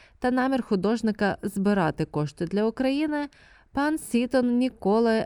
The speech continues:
не називав збір пожертв головною метою свого мистецтва.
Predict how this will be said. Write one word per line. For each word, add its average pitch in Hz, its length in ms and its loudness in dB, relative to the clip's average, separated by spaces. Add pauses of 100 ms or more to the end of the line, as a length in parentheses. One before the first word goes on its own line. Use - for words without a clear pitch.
не 196 280 2
називав 202 640 0
збір 170 440 0
пожертв 175 560 0 (140)
головною 196 1040 2
метою 180 600 0
свого 156 400 -2
мистецтва. - 760 -2